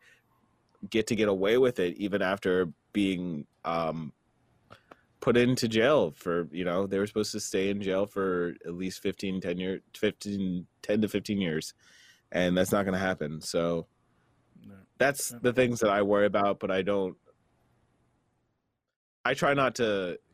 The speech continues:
Speaker 1: concentrate on it because it's not going,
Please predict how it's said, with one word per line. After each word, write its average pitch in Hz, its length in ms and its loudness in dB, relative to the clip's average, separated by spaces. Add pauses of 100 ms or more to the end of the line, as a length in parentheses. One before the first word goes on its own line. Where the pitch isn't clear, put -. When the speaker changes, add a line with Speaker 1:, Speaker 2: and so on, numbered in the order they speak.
(120)
Speaker 1:
concentrate 101 600 -6
on 76 180 -8
it 71 160 -10
because 87 600 -8
it's 92 220 -10
not 104 220 -4
going, 98 380 -4